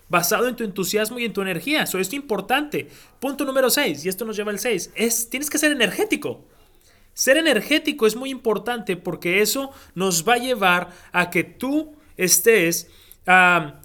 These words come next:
a que transmitas esa energía. ¿Han escu-, han estado con alguien y, y, y alguien escucha esto que dice, am,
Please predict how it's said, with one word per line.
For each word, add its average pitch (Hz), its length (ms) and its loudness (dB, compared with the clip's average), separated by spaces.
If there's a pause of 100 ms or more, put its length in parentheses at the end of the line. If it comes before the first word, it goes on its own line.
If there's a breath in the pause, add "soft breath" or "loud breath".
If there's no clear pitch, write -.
a 180 100 4
que 202 100 2
transmitas 202 600 0
esa 208 160 2
energía. 214 680 0 (160)
¿Han 185 140 2
escu-, 226 340 -2
han 196 120 2
estado 240 260 0
con 175 160 -2
alguien 180 260 0
y, 180 100 -2
y, 135 400 -8
y 156 100 -2
alguien 165 240 -2
escucha 151 360 -6
esto 147 200 -4
que 143 80 -6
dice, 120 240 -8 (400 loud breath)
am, 123 540 -6